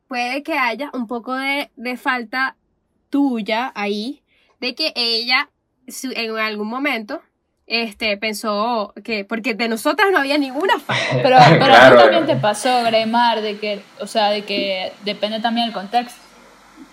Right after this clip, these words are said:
Speaker 3: A ver, lo que
Speaker 2: De
Speaker 3: pasa es
Speaker 2: esa
Speaker 3: que,
Speaker 2: amiga.
Speaker 3: ya va, ya va. Lo que pasa es que,
Speaker 1: Sí.
Speaker 3: eh, no sé, yo no voy a generalizar, ¿no? Pero una mujer cuando se le quita la prioridad, o sea, cuando la pareja le quita la prioridad, es fatal.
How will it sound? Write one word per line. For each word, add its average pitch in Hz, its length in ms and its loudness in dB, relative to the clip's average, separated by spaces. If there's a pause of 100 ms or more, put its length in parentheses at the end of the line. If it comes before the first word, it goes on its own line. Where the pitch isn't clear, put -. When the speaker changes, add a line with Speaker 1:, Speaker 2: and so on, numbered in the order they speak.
(380)
Speaker 3:
A 123 80 6
ver, 104 200 6
lo 101 100 2
que 113 60 2
Speaker 2:
De 104 60 -2
Speaker 3:
pasa 110 200 4
es 120 60 0
Speaker 2:
esa - 80 -4
Speaker 3:
que, - 100 2
Speaker 2:
amiga. 95 240 -2
Speaker 3:
ya - 140 -4
va, - 100 -8
ya - 100 -6
va. - 120 -12 (300)
Lo 120 100 2
que 117 80 0
pasa 120 240 0
es 135 100 0
que, 151 300 0
Speaker 1:
Sí. 208 320 -10
Speaker 3:
eh, 117 1000 -2
no 113 240 0
sé, 120 320 2
yo 117 120 2
no 127 80 6
voy 131 100 6
a 120 60 4
generalizar, 101 720 0
¿no? 101 200 -2
Pero 104 240 0
una 110 140 2
mujer 120 380 -2
cuando 117 420 2
se 113 220 -2
le 101 180 0
quita 110 300 0
la 110 240 0
prioridad, 107 680 2 (180)
o - 60 -8
sea, 104 160 2
cuando 98 220 0
la 92 260 0
pareja 95 300 0
le 120 120 0
quita 117 200 0
la 107 180 2
prioridad, 107 460 0
es - 180 -6
fatal. - 380 -2